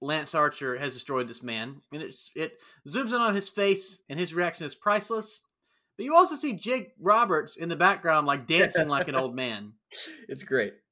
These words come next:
Speaker 1: It is great. It's really great. I wish they would have had a better shot of him dancing there, 'cause it was terrific.
Speaker 2: But it gets worse from there, folks.
Speaker 1: Yeah, it does.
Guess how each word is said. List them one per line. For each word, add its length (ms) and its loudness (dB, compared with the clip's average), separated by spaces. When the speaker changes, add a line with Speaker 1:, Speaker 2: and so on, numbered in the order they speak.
Speaker 1:
It 120 2
is 120 0
great. 320 -2
It's 120 -16
really 220 0
great. 200 -4
I 80 4
wish 260 -2
they 160 -2
would 120 -2
have 100 -8
had 120 0
a 60 -4
better 240 -2
shot 220 -4
of 100 -10
him 180 -8
dancing 380 -8
there, 200 -14
'cause 120 -20
it 80 -14
was 100 -20
terrific. 380 -16
Speaker 2:
But 240 6
it 140 2
gets 200 -4
worse 300 6
from 240 -8
there, 180 4
folks. 520 -12
Speaker 1:
Yeah, 120 -6
it 60 -6
does. 360 -2